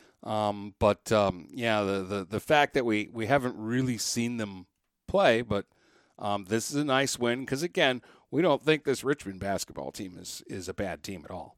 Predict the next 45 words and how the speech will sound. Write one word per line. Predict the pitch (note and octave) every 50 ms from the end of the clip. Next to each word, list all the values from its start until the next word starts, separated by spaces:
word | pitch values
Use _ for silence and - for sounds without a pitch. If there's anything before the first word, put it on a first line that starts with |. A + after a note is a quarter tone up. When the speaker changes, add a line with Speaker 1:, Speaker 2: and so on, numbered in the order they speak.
| _ _
Speaker 1:
No. | - D3 F3 G#3 F#3 A2 E2 - _ _ _ _ _ -
No, | A2+ D#3 D3+ A2+
I'm | G#2+ A2+ A#2 G#2+
very | F#2 F2+ F#2 C3 D3+ E3 E3+ D#3+ D#3 D3+ C#3+ C#3+ C3+
curious | - - D3+ C#3+ C3+ B2+ A#2+ A2+ -
to | - A#2
see | - - B2 A#2+ A2+
how | A#2 A#2 A#2
this | A2+ A#2+ A2+ - -
one's | B2 A#2 A2 A2 G2+
going | F#2 A#2+ A2+ A2+ A2
to | G#2 G#2
go | G2 A2+ G#2+ G#2 G2+ G2+ G2 - -
in | B2+ B2+ A#2+ A#2
Richmond, | A2+ A2+ A#2 A2+ - - - G#2 A2+ A2+ A2+ A2 G2+ - - - - - -
um, | - - B2+ B2+ C3 B2+
because | C3+ D3 C#3+ E3 D#3+
I | F3+ F#3+
have | G#3 G#3
a | G3
feeling | - G#3 G3+ G3+ G3 G3 F3+
the | E3 D#3
Blue | C3 - D3 D#3+ F3
Devils | F3 E3 D#3 C#3+ C3+ C#3 C3 A#2+ A#2
are | - A#2+ C3 B2+ B2+
improved | B2 A#2 - C#3+ C#3 C3 A#2
from | - B2 B2
the | A#2+
last | A#2+ B2+ B2+ A#2+ A2+ -
time | - B2 A#2 A2+ A2
I've | G#2 A#2 B2 A#2
seen | - - G#2+ G2+
them. | G2 F#2 F#2
I | A2
don't | C#3 F3 G3 D#3+
think | F#3+ F3+ C#3+ C#3
I've | B2+ B2+ A#2 A2
seen | - - B2+ A#2+ A#2
Richmond | A#2 A#2+ A2+ - - A#2 A2 -
play | A2 A#2 A2+ A2+
since | A2 - A#2 A2 -
before | - G#2 - A#2+ A#2+ G#2+
the | F2 F2
new | F2+ G2+ A#2 A#2+
year. | G#2 E2 C2 - -